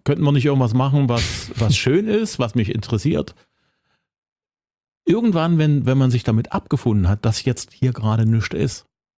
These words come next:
Speaker 1: dass man irgendwie vielleicht aus nichts etwas sich ausdenken muss.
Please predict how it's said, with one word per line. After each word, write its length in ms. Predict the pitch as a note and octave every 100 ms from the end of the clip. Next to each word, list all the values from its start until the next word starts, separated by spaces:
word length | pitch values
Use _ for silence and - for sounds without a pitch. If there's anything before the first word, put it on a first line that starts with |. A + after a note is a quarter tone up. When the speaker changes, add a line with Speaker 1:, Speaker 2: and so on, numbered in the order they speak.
| _ _ _
Speaker 1:
dass 140 | G#2 -
man 120 | A#2+
irgendwie 720 | D3+ D3+ C#3+ C#3+ C#3+ C#3+ C#3 C#3 _ _ _ _
vielleicht 380 | - B2 C3 -
aus 180 | A#2
nichts 400 | A#2+ B2 F3+ -
etwas 380 | - A2+ B2+ B2+
sich 200 | - A2+
ausdenken 480 | - C#3+ A2+ G#2 F#2+
muss. 280 | E2+ -